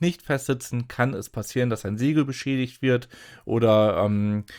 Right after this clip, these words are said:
die, äh, Stabtaschen einreißen. Na, so, sowas kann dann halt passieren, wenn die Stabtasche ein bisschen einreißt. Das ist nicht so dramatisch, äh, weil da kaum Belastung drauf ist. Das sieht halt ein bisschen scheiße aus, will man nicht.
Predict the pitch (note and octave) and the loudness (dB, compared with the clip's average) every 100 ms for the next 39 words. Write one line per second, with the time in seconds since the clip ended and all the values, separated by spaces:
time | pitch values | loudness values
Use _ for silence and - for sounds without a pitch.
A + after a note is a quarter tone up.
0 | - - _ _ - G#2+ G#2+ G#2 G#2 F2+ | -20 -20 _ _ -8 -4 -2 -2 0 0
1 | G2 G2 F#2 - C3 C#3+ - C3 - C3+ | 0 0 -4 0 0 0 -2 -4 -2 -2
2 | B2+ B2+ - - A#2+ B2+ B2 B2 A#2+ A#2+ | -2 -4 -8 0 2 2 2 4 4 2
3 | A#2+ A#2+ A#2+ - - A#2+ A#2 C3 B2 B2 | -2 -2 -4 -10 -4 0 0 -2 -2 0
4 | A#2 - - - _ - B2 B2 A#2 A#2 | 0 -4 -16 -18 _ -6 0 0 0 -2
5 | - G#2 - C#3 C3 - - _ A#2+ A#2+ | -4 -8 0 2 2 -4 -18 _ -6 -4
6 | - B2 B2 B2+ - B2 A#2 A#2+ _ B2 | 2 2 2 -4 -2 -2 -2 -4 _ -2
7 | A2+ B2 A2 G2 A#2 A2+ G#2+ - G#2+ - | -2 -2 -4 -2 -2 -2 -2 -4 -8 -8
8 | C#3 - B2+ B2 B2+ C3 C3 G#2 G2+ A2 | -6 -4 -6 -2 0 0 -2 -6 -6 0
9 | C#3+ D#3+ D#3+ D#3 - - - - - - | 0 0 0 -2 -4 -18 -20 -20 -20 -18
10 | - A#2 A#2+ A#2 A2+ A#2 A#2 - B2+ A#2 | -2 4 4 4 4 4 2 0 0 2
11 | A2+ C3+ - B2+ A#2+ A#2 A#2+ A2+ - G#2 | 2 0 -2 -6 0 2 2 -2 -8 -10
12 | A2+ A#2 A2 A2 G#2 G2 G2+ F#2+ G#2 G2 | -8 -6 -4 -4 -8 -8 -6 -6 -2 4
13 | A#2+ B2 - - - A2+ B2+ B2 A2+ A2 | 4 4 -4 -18 -8 0 2 4 2 0
14 | G#2+ | -4